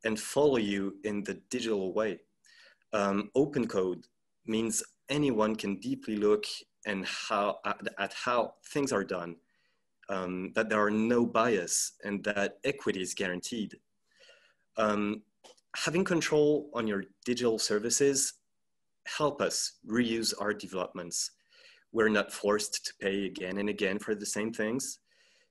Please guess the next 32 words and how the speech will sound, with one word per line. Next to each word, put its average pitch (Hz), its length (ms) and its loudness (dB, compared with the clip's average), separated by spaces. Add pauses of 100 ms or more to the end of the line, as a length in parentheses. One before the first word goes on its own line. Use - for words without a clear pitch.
(140)
And 113 120 0
this 139 200 0
means 139 440 2 (120)
that 117 180 0
we 120 100 4
need 135 260 0
to 120 160 -2
always 120 440 2
keep - 220 -6
in 101 100 -2
mind 107 340 2
how 120 580 -2 (180)
to 107 80 -8
build 107 560 0 (320)
in 107 120 -2
order 104 280 2
to - 200 -8
be 95 180 -8
reused. 92 720 -6 (240)
And 107 100 -4
this 123 180 0
is 139 240 -4 (140)
a 113 40 -4
very 143 300 0 (220)
cultural 92 540 -2
thing 90 280 -6
here 85 300 -8 (180)
at - 80 -20
the - 80 -12
City - 240 -10
of - 120 -20
Paris. 80 320 -14